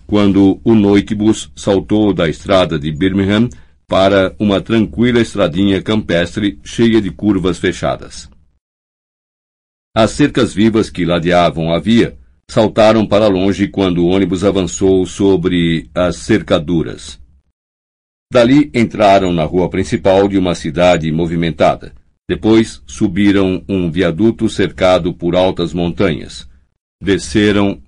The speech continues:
para uma estrada assolada pelo vento entre altos prédios de apartamentos, produzindo um estrondo a cada mudança de rumo.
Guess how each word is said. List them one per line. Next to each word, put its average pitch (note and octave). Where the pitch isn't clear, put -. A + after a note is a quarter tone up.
para F2+
uma E2+
estrada F2
assolada F2+
pelo F#2
vento F#2+
entre F#2+
altos F#2+
prédios F2+
de E2+
apartamentos, G2+
produzindo G2+
um G#2
estrondo G#2+
a F2
cada G2
mudança F2+
de F2
rumo. C#2